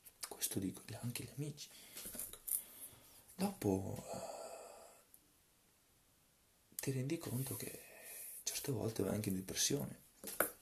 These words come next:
Quello che è successo a me. Vai in depressione e non riesci più ad affrontare la vita,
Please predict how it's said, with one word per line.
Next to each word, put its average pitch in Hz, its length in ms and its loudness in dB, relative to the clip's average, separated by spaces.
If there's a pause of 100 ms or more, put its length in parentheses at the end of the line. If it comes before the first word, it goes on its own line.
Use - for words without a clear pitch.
Quello 113 200 2
che - 80 4
è - 40 2
successo - 420 0
a - 60 -6
me. 107 140 2 (1000)
Vai 95 120 6
in 131 60 2
depressione 120 760 4
e 113 100 4
non 101 120 6
riesci 107 260 4
più 131 360 6
ad - 140 -14
affrontare 110 520 2
la 104 100 6
vita, - 400 4